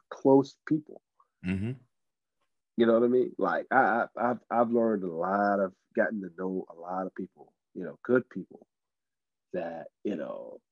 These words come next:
Speaker 1: have said, "Oh yeah, man, I've dealt with that." You know what I mean? People I never, I never really thought would have gone through that, man.
Speaker 2: Yeah, you, you, we, we don't know anybody's story, you know?
Speaker 1: Yeah.
Speaker 2: Like, we,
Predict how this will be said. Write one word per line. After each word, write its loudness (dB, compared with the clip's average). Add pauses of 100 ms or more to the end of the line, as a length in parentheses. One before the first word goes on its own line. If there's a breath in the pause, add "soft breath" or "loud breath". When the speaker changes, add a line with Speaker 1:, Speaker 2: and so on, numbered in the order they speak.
(140)
Speaker 1:
have -16
said, -10
"Oh 2
yeah, 0
man, -12
I've -2
dealt -18
with -20
that." -20 (1500)
You -10
know -8
what -8
I -8
mean? -4
People 4
I 8
never, 2 (300)
I 2
never 4
really -4 (160)
thought 2
would -14
have -16 (100)
gone 2
through -16
that, -20
man. -10 (520)
Speaker 2:
Yeah, -4
you, -2
you, -10
we, -2
we 4
don't 2
know 0
anybody's 2
story, -2 (200)
you -10
know? -4
Speaker 1:
Yeah. 2
Speaker 2:
Like, 0
we, -6